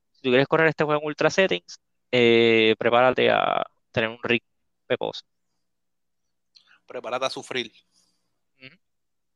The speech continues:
Speaker 1: Después enseñaron lo que todo el mundo esperaba, nosotros no lo podía creer, un trailer de Destiny dos, Witch Queen,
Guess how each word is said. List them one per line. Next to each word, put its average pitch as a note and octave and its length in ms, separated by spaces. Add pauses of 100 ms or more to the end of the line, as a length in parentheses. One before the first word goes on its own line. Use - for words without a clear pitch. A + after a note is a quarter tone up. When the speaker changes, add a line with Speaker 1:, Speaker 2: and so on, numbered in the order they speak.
(540)
Speaker 1:
Después C#3+ 360
enseñaron G3+ 540 (120)
lo D3 120
que C#3 100
todo C#3 140
el D3+ 60
mundo E3+ 200
esperaba, F3 540 (180)
nosotros C#3 360
no D3+ 80
lo C#3+ 100
podía D3 220
creer, D3+ 360 (240)
un C#3+ 180
trailer D3 300
de C#3 140
Destiny D3 420
dos, G3 200 (540)
Witch D3+ 240 (100)
Queen, B2+ 180